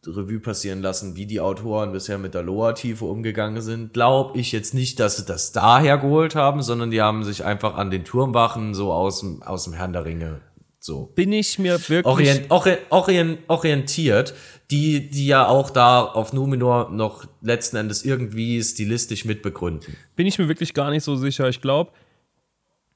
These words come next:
Speaker 2: also meine Einschätzung ist, dass sie sich tatsächlich irgendwie zum Teil mit der Lore beschaff-, äh, beschäftigt haben, um eben so kleine Gimmicks rauszuholen,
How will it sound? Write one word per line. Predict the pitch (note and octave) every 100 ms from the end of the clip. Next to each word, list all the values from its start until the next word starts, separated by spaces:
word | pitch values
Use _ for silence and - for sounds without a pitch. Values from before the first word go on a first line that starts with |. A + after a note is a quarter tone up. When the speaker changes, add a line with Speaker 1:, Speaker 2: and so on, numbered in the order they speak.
| _
Speaker 2:
also | C3+ D3 D#3 - - D3 D3 B2+ - -
meine | C#3 D3+ F3 F3+ F3 - _ _ _
Einschätzung | C3+ D#3 - E3 D#3+ D3
ist, | -
dass | C#3+ C3+
sie | C#3
sich | C#3 -
tatsächlich | C#3 - D#3+ - F#3+ -
irgendwie | E3+ F3 - E3+
zum | E3+ D#3+
Teil | F3 E3
mit | E3
der | E3
Lore | D#3 D#3+
beschaff-, | D#3+ - D#3 D#3 - -
äh, | E3
beschäftigt | D#3 - D#3+ - D#3
haben, | D#3+ D#3 D#3 E3 - - _
um | - D#3+ F#3
eben | D3+ D#3+ D#3
so | C#3+ C#3+
kleine | - - C3 C3 D#3 D#3
Gimmicks | - - D#3 E3+ D#3+ - -
rauszuholen, | A#2 F#3 - F#3+ F#3 F3+ F3+ F#3